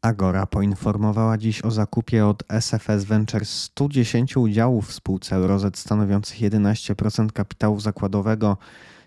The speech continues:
dzięki czemu stała się większościowym udziałowcem z pięćdziesiąt jeden procent udziałów. Amrest rozwiązał umowę z O O O Almira dotyczącą sprzedaży K F C w Rosji. Korzystając z prawa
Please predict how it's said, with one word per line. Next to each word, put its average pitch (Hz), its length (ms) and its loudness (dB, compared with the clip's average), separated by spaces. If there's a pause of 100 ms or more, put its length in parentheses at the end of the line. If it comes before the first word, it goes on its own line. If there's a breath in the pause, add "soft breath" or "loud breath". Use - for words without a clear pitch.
dzięki 101 280 0
czemu 101 260 4
stała 98 280 0
się 101 160 -2
większościowym 110 720 0
udziałowcem 107 580 0
z - 40 -12
pięćdziesiąt 104 540 0
jeden 101 240 2
procent 98 380 0
udziałów. 104 640 2 (680)
Amrest 113 560 0
rozwiązał 107 580 0
umowę 113 440 2
z - 140 -8
O 110 120 -2
O 110 280 0
O 98 60 -2
Almira 113 460 2
dotyczącą 101 600 -2
sprzedaży 104 560 -2
K - 160 -4
F 101 200 0
C - 180 -6
w 90 60 -6
Rosji. 104 500 0 (400 loud breath)
Korzystając 98 680 -2
z - 60 -8
prawa 104 420 -2